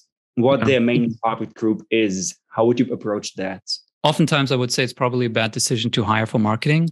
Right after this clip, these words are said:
Speaker 2: because basically that means that you haven't validated product market fit yet. You haven't validated your customer profile yet. You haven't validated unit economics yet. You, you're still in experimentation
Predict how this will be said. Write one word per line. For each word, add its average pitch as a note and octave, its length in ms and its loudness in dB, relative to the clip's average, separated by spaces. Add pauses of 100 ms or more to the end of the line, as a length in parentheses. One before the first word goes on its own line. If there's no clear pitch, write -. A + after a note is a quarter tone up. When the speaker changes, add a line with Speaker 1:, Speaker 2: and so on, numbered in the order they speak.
Speaker 2:
because C#3 340 0
basically C#3+ 460 2
that B2+ 180 2
means B2 220 0
that B2+ 100 0
you A#2 100 2
haven't B2 240 0
validated A#2+ 520 0
product A#2+ 260 0
market C#3+ 300 0
fit C#3 180 -2
yet. B2+ 280 0
You B2 80 -4
haven't B2 240 -2
validated A#2 500 0
your A#2 100 -4
customer B2 380 -2
profile A#2 480 -2
yet. A2+ 260 0
You A#2+ 80 -2
haven't A#2 260 -2
validated A2+ 500 -2
unit C#3 260 2
economics A#2+ 560 -2
yet. B2 180 -2 (500)
You, D3+ 260 4
you're D#3 140 2
still G#3+ 260 4 (100)
in D#3+ 240 0
experimentation A#2+ 920 0